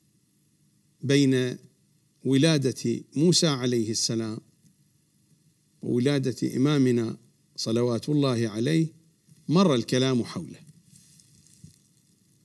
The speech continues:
وأما غيبة عيسى عليه السلام فإن اليهود والنصارى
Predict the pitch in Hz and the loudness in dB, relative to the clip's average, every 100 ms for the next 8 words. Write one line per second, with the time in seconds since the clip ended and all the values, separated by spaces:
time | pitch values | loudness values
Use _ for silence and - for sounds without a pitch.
0 | _ _ _ _ - - 175 226 214 190 | _ _ _ _ -4 0 6 10 10 10
1 | 185 180 - _ _ _ _ - 139 214 | 8 4 -4 _ _ _ _ -2 4 6
2 | 180 143 - 120 147 185 - 170 170 113 | 6 4 0 -2 0 2 0 0 -2 -2
3 | 120 113 101 - 107 98 90 - _ _ | 0 0 2 2 4 -2 -6 -16 _ _
4 | _ _ _ _ - _ _ _ _ _ | _ _ _ _ -20 _ _ _ _ _
5 | _ _ _ _ _ _ - 180 180 233 | _ _ _ _ _ _ -2 0 6 8
6 | 214 185 165 151 156 202 160 123 107 - | 10 8 6 6 6 6 6 2 -2 -8
7 | _ _ - 139 214 214 170 165 156 135 | _ _ -2 4 6 6 4 2 0 -2
8 | 127 | -6